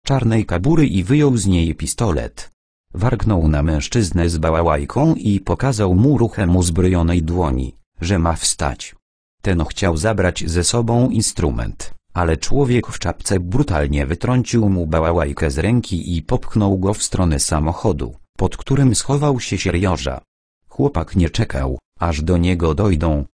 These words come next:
ale natychmiast czmychnął w las. Stopy ślizgały się w śniegu.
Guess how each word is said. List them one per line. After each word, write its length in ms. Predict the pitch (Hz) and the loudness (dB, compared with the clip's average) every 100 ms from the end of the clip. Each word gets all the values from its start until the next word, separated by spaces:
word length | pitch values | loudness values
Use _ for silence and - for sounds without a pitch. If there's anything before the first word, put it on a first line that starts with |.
| - | -6
ale 200 | 98 92 | -2 0
natychmiast 720 | 85 80 - 73 57 - - | 0 -2 -2 -2 -2 -4 -6
czmychnął 520 | - 143 156 117 90 | -2 2 4 4 2
w 80 | 73 | 0
las. 420 | 76 58 - - - _ _ _ - | -2 -4 -8 -10 -16 _ _ _ -10
Stopy 380 | - 85 - 107 | -2 -2 0 -2
ślizgały 560 | 95 90 78 113 113 | 0 0 0 0 0
się 200 | 104 80 | 0 -2
w 60 | - | -4
śniegu. 560 | - 101 82 67 65 | 0 2 2 0 -6